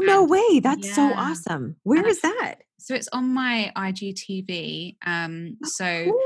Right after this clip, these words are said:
Speaker 1: cool.
Speaker 2: people can actually watch me having my internal exam. Obviously, I'm covered with a towel, um, but, um, otherwise,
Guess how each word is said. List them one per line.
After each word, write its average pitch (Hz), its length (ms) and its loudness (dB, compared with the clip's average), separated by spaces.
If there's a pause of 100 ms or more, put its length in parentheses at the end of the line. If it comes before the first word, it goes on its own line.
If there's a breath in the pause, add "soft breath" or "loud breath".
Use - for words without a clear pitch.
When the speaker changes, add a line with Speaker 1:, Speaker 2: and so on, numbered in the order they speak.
Speaker 1:
cool. 220 260 -2
Speaker 2:
people - 180 -20
can 202 120 -2
actually - 260 -4
watch 175 300 -8
me 170 60 -4
having 160 300 -6
my 151 380 -4
internal 160 720 -6
exam. 156 400 -4
Obviously, 160 240 -4
I'm 165 60 -6
covered 196 240 -8
with 180 100 -8
a 180 40 -10
towel, 160 540 -2 (460 loud breath)
um, 175 520 4
but, 170 300 4 (100)
um, 165 280 4
otherwise, 165 360 -2